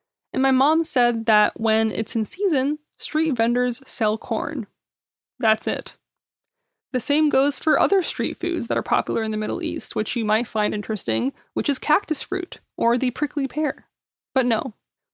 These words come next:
corn is magical, but it's only magical to me. And just because it's magical to me doesn't mean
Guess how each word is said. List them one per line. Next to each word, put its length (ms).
corn 540
is 100
magical, 680
but 80
it's 100
only 220
magical 480
to 180
me. 340
And 100
just 220
because 440
it's 140
magical 440
to 120
me 360
doesn't 320
mean 400